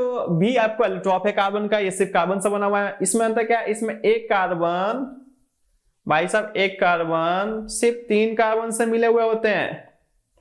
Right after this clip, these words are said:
तो सर इसका वैलेंसी कैसे कंप्लीट होता है? आप तो कह रहे थे कि कार्बन के पास टोटल आ-, एट इलेक्ट्रॉन होना चाहिए वैलेंस शेल इलेक्ट्रॉन,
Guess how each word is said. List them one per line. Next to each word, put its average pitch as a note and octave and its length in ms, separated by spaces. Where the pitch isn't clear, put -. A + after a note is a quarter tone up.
तो E3 60
सर F3 680
इसका E3 240
वैलेंसी D#3 420
कैसे D#3+ 340
कंप्लीट A3+ 380
होता G3+ 340
है? G3+ 240
आप C#3 280
तो C#3+ 80
कह E3+ 240
रहे G3+ 140
थे G3+ 340
कि G3+ 120
कार्बन D#3+ 340
के D#3+ 80
पास C#3+ 340
टोटल D3+ 240
आ-, D3 260
एट G#3 160
इलेक्ट्रॉन G#3 340
होना G3+ 160
चाहिए G3 380
वैलेंस F#3 400
शेल F#3 160
इलेक्ट्रॉन, F3+ 480